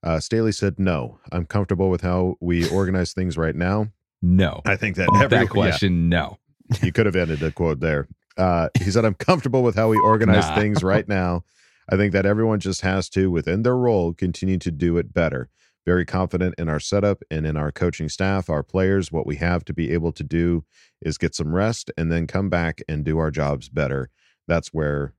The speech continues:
Speaker 1: our focus will be."
Speaker 2: It's kinda crazy. Like, the, you know, they're asking good, they're asking questions. This is the first time he's been hit with anything like this.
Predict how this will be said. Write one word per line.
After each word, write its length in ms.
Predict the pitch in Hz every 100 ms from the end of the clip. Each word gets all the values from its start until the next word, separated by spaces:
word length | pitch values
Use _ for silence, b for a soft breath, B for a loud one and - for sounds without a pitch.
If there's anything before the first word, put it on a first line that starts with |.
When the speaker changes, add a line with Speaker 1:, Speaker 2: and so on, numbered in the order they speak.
| -
Speaker 1:
our 180 | 80 73
focus 340 | 78 65 -
will 120 | 78
be." 240 | 62 57 52 _ _ _ _ -
Speaker 2:
It's 200 | 110 -
kinda 240 | 170 196
crazy. 420 | - 123 131 113
Like, 200 | 98 87
the, 340 | 90 87 82 73
you 140 | -
know, 120 | 90 85
they're 200 | 104 107
asking 460 | 120 135 - 104
good, 200 | 92 104 - _
they're 120 | 101
asking 420 | 101 113 - 135 110
questions. 640 | 120 156 - 95 82 - B B B
This 140 | 131 160
is 100 | 180
the 80 | 131
first 280 | 156 143
time 200 | - 135
he's 180 | 110 127
been 160 | 113 101
hit 180 | 113 -
with 140 | 87
anything 460 | 92 98 82 80 71
like 180 | 69
this. 420 | - 78 - -